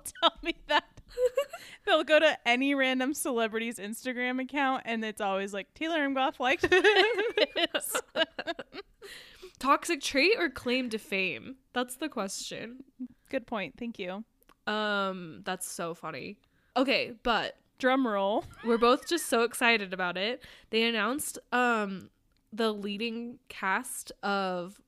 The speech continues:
Speaker 2: Fargo season five, and it's none other than Jon Hamm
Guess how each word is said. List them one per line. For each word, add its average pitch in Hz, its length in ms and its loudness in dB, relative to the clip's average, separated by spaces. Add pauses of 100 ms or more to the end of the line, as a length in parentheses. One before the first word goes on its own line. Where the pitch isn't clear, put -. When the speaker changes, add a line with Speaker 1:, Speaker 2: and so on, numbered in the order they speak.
(120)
Speaker 2:
Fargo 196 420 0
season 226 400 -4
five, 196 680 -2 (640)
and 214 540 2
it's - 520 -2 (220)
none 202 180 0
other 302 260 2
than 285 220 0
Jon 214 320 2
Hamm 214 580 0